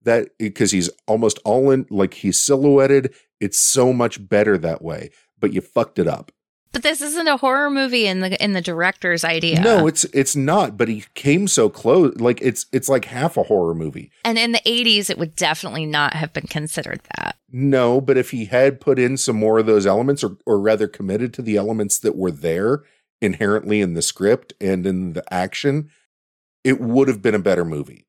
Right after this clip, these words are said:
Speaker 1: It would have been a more interesting movie. It would have been a more tense movie.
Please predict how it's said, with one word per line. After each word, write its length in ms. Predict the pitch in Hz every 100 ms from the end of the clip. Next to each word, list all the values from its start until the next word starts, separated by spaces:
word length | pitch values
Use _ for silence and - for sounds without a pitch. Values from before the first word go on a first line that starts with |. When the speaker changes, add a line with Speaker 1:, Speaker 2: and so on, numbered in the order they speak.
| _ _ _
Speaker 1:
It 160 | 113 110
would 180 | 107 104
have 140 | 90
been 160 | 107 104
a 20 |
more 260 | 101 101 -
interesting 560 | 113 120 139 - 143 135
movie. 460 | 135 131 131 127 -
It 120 | 101
would 160 | 104 95
have 100 | 85
been 120 | 95
a 40 |
more 180 | 90 76
tense 420 | - 117 127 -
movie. 420 | 127 127 123 123